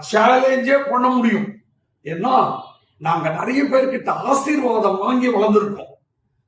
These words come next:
ஒரு பி ராமராஜ், சி ஏ இன்ஸ்டிடியூட் ஜாயிண்ட் டைரக்டர், சி ஏ பூபதி பிரசிடென்ட், சி ஏ டி என் மனோகரன், டாக்டர்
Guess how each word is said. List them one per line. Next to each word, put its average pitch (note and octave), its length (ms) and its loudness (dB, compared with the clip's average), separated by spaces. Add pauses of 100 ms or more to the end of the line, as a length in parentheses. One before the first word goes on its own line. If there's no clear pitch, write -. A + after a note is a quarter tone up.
(120)
ஒரு E3 180 -6 (140)
பி B3 100 4 (220)
ராமராஜ், A3+ 680 2 (800)
சி G#3+ 100 -8 (120)
ஏ G#3+ 80 10 (140)
இன்ஸ்டிடியூட் G3+ 640 -2 (220)
ஜாயிண்ட் A3 360 0
டைரக்டர், E3+ 520 0 (920)
சி A3+ 140 -4 (200)
ஏ A3+ 40 8 (240)
பூபதி C4+ 540 2 (220)
பிரசிடென்ட், G#3+ 600 -2 (640)
சி A#3+ 160 0 (180)
ஏ A#3 100 8 (220)
டி C#4 100 2 (200)
என் G#3+ 140 0 (140)
மனோகரன், A#3+ 640 2 (840)
டாக்டர் F3 720 0